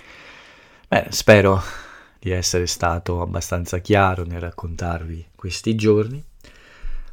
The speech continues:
Domani vi racconterò altre cose, ma per il momento direi che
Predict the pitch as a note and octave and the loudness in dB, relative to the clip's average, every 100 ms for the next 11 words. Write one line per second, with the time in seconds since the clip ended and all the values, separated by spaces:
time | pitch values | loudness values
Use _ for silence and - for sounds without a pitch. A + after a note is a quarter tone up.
0 | - A#2 G#2+ G2+ G2 F#2+ F2+ - - - | 2 6 8 6 4 2 -2 -6 -14 -20
1 | - - G2+ G2 G2 F2 G2+ G2+ - G3 | -20 -4 -2 0 0 2 2 2 2 2
2 | F#3+ D3+ G#2+ A2+ G2 - - - - - | 4 4 2 -2 -2 -4 -18 -20 -20 -16
3 | - - - - - G#2+ F#2 F2 D#2+ D#2+ | -14 -14 -16 -20 -8 -2 -2 -2 -4 -8
4 | E2+ - - - - F2+ F2 F2+ E2+ | -10 -12 -12 -10 -4 -2 -2 -4 -6